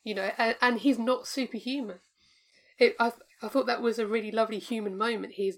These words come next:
just knackered from everything that he's done,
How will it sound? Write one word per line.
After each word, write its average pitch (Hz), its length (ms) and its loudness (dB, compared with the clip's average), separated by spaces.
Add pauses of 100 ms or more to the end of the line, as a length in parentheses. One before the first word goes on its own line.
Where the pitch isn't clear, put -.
just - 460 -4 (320)
knackered 220 840 0 (580)
from 202 160 -2
everything 190 320 -2
that 196 100 -4
he's 175 160 -8
done, 180 340 -4